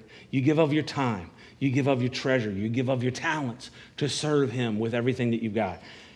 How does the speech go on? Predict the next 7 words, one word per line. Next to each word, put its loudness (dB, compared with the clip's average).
And 2
you'll 2
never 0
regret -4
what -4
you've -2
done -2